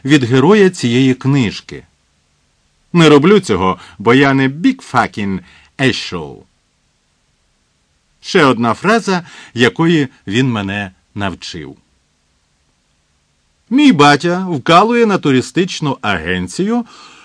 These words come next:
дорогами предків. Її створили для євреїв,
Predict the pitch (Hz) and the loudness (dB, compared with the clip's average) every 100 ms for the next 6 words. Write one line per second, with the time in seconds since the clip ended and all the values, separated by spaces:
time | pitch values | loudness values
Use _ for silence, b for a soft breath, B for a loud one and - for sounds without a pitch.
0 | B B 156 139 160 120 185 165 170 165 | B B -6 2 2 4 0 0 -2 -2
1 | 165 90 85 76 - 85 73 - _ _ | -4 -6 -6 -6 -14 -16 -16 -20 _ _
2 | _ _ _ 107 107 104 - 90 95 160 | _ _ _ -4 -2 -2 -6 -6 -2 0
3 | 156 98 b b 95 110 131 160 147 127 | -2 -4 b b -10 -6 -4 -4 -6 -8
4 | 85 73 76 73 | -8 -10 -16 -18